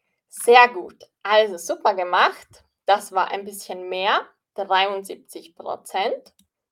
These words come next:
Und was ist dann der höchste Berg von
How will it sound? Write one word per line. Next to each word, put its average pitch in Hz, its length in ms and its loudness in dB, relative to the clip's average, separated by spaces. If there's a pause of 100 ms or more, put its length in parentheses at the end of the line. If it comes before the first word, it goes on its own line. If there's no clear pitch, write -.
(240)
Und 285 500 2 (180)
was 208 440 0
ist - 280 -10
dann 254 260 -2
der 196 320 0
höchste 277 680 -4
Berg 175 480 -8 (180)
von 185 240 -12